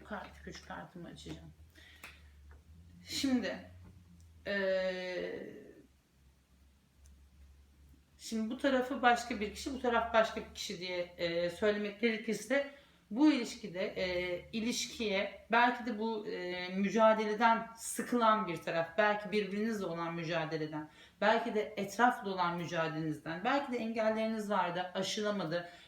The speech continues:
belki de sadece zihinsel engellerdi bu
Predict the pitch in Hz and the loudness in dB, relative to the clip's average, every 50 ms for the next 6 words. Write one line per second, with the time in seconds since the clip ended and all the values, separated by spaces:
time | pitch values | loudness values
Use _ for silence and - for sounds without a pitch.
0 | - - 208 226 240 247 247 240 247 247 233 - 254 247 240 240 240 208 214 226 | -2 4 6 6 6 6 4 0 -2 -2 0 2 2 2 0 0 -2 0 0 2
1 | 226 233 233 - - 269 254 233 214 202 190 185 175 175 175 170 175 170 170 170 | 2 2 0 0 0 0 0 0 0 0 0 -2 -2 0 0 0 0 0 0 0
2 | 175 170 190 226 233 | -2 -2 -2 -4 -4